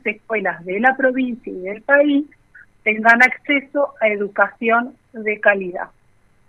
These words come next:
Ese es el futuro de esta sociedad, porque esos chicos son con los que vamos a construir la sociedad del futuro. Necesitamos que tengan acceso a educación de calidad.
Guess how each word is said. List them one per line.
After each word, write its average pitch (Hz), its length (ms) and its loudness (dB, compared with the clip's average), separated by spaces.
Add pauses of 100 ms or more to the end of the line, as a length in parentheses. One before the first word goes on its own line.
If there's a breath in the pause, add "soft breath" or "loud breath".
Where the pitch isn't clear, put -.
Ese 320 320 4
es 302 140 -4
el 233 280 -2 (120)
futuro 302 680 0
de 226 180 0
esta 220 340 -4
sociedad, 185 540 -8 (240)
porque 214 520 -2
esos 311 300 -6
chicos 302 440 -2
son 233 260 -2 (100)
con 214 200 -4
los 190 120 -10
que 196 140 -6
vamos 262 400 4
a 262 140 -2
construir 254 640 -4
la 220 220 0
sociedad 196 440 -6
del 180 80 -14
futuro. 180 480 -16
Necesitamos 233 920 2 (680 loud breath)
que 208 240 -2 (300)
tengan 311 560 4
acceso 269 720 -2
a 220 100 4
educación 196 880 -2 (400)
de 240 160 2
calidad. 220 500 -4